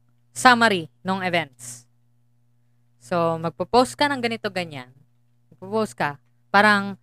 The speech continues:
parang ina-advertise mo na rin yung laro. Parang ganon.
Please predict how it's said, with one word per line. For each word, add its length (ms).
parang 260
ina-advertise 800
mo 80
na 120
rin 200
yung 100
laro. 300
Parang 200
ganon. 300